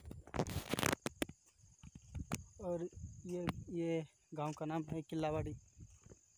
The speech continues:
किल्लावाड़ी बोल के गांव का नाम है। वो तो वहाँ पे जितना भी लोग हैं, इधर आप देख सकते हैं, इस तरफ भी बहुत ही पड़ा हुआ है। यहाँ पर भी,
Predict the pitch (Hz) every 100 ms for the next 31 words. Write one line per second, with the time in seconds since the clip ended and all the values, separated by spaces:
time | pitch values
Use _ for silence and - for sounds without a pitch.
0 | - - - - 156 156 156 151 151 151
1 | 160 156 147 - - _ - - - 139
2 | 139 135 131 135 131 160 156 - 147 151
3 | 156 156 170 185 - - - - - -
4 | - - - - - 175 175 180 175 160
5 | 165 170 160 165 160 156 160 - 160 165
6 | 170 170 180 - 170 160 147 185 185 190
7 | 147 156 151 160 151 - - - - -
8 | - - 156 147 135 - - - - -
9 | - 143 160 156 151 156 185 - - 143
10 | 143 - 143 147 147